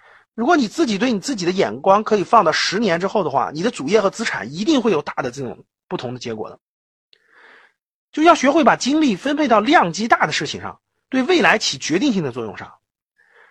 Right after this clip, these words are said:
真正优秀的人一定要着眼于长远发展，持续进步并有思想格局的人。理想和信念价值观虽然不能当饭吃，但是其实我，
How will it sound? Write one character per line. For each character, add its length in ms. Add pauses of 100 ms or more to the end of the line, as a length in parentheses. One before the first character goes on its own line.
(220)
真 180
正 160
优 180
秀 140
的 100
人 340
一 200
定 240
要 160
着 240
眼 220
于 80
长 340
远 160
发 180
展， 160 (180)
持 220
续 140
进 220
步 240 (160)
并 140
有 120
思 220
想 220
格 180
局 120
的 100
人。 160 (2250)
理 260
想 320
和 120
信 360
念 200
价 200
值 100
观 260
虽 300
然 220
不 100
能 160
当 160
饭 400
吃， 300 (520)
但 160
是 80
其 280
实 160
我， 280